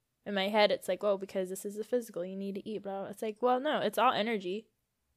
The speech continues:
Why can't I just make food materialize in my stomach? Nutrients materialize. Ooh. Yeah, this is an interesting shift. Well,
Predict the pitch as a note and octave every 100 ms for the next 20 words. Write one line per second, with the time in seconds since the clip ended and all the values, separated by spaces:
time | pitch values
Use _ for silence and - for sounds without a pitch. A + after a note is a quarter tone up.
0 | _ _ _ - G#3 A#3 G#3+ G3+ G#3 -
1 | F#3+ G3 - _ - G#3+ A3 G3+ E3 -
2 | E3 F3 E3+ F#3 F3+ F3 - G3+ F3+ G3
3 | G3 _ _ _ _ _ _ _ _ _
4 | _ _ _ _ _ _ _ _ _ _
5 | _ _ _ _ - G#3 G#3 F#3+ E3 -
6 | F3+ - F#3+ F3 E3 E3+ G3 - - _
7 | _ _ _ _ _ _ _ _ _ _
8 | _ _ _ _ _ _ _ _ _ _
9 | _ _ _ _ _ _ _ _ _ _
10 | - G3 - - - _ _ _ _ _
11 | _ _ _ - - G3 - G3 F#3+ -
12 | F#3+ F#3 F3 F#3 F3 - F#3 - - -
13 | _ _ - _ _ _ - C4 G#3 A3+